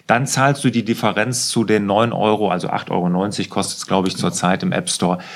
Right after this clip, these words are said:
Speaker 1: zahlst du dann drauf. Also ganz einfach, dieses Bundle musst du suchen.
Speaker 2: Genau. Dann kommt eine Frage, die sehr, sehr viele stellen, äh, und stellvertretend der Martin spricht sie jetzt aus. „Hallo Lars, ich würde gerne wissen, ob es GoodNotes auch für mein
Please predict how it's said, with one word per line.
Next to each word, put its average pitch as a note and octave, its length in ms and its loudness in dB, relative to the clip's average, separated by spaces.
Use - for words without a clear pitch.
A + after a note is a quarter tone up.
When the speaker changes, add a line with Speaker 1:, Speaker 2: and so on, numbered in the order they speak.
Speaker 1:
zahlst - 420 -8
du - 40 -8
dann - 180 -6
drauf. - 340 -14
Also G2 140 -2
ganz G2+ 200 0
einfach, F2+ 280 -4
dieses G2+ 280 -4
Bundle G2+ 560 -2
musst - 160 -14
du - 60 -14
suchen. - 260 -18
Speaker 2:
Genau. G#2+ 280 0
Dann D#3 160 4
kommt E3 180 2
eine C#3+ 80 4
Frage, C#3 380 2
die A#2+ 180 4
sehr, C3 300 2
sehr C3 200 0
viele D3+ 300 0
stellen, D3+ 720 2
äh, B2 420 2
und A#2+ 140 0
stellvertretend B2+ 600 0
der A2+ 80 0
Martin C3+ 480 0
spricht B2+ 320 -4
sie A#2 120 -2
jetzt G#2+ 220 -4
aus. B2+ 340 -2
„Hallo A#2 200 0
Lars, B2 400 2
ich B2 120 -2
würde D#3 140 2
gerne C3 300 2
wissen, F3+ 400 4
ob B2+ 160 -8
es B2 260 -4
GoodNotes D3 500 0
auch B2+ 180 -4
für - 100 -6
mein B2 260 0